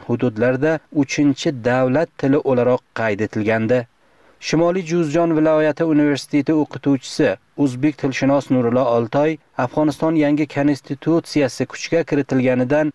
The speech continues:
o'n sakkiz yildan oshiroq vaqt o'tib borishiga qaramay, mamlakatda o'zbek tili amalda davlat tili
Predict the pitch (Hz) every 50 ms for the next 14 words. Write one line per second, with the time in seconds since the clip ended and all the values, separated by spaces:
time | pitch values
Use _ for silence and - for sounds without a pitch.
0 | _ 156 151 156 143 135 - 151 147 - _ - 180 175 160 156 143 135 131 147
1 | 151 151 - 143 127 - - 135 139 143 143 - _ - 131 139 147 151 - -
2 | 143 135 - 143 127 123 123 127 123 117 - - 131 131 120 - 127 120 120 123
3 | 131 147 160 165 - _ _ - 131 143 151 151 143 - 151 143 - - 165 160
4 | - 151 143 131 131 147 156 - - 156 135 139 139 139 139 123 123 123 117 113
5 | 110 135 147 143 - _ - 120 123 135 131 131 135 147 156 - _ - 139 131
6 | 139 135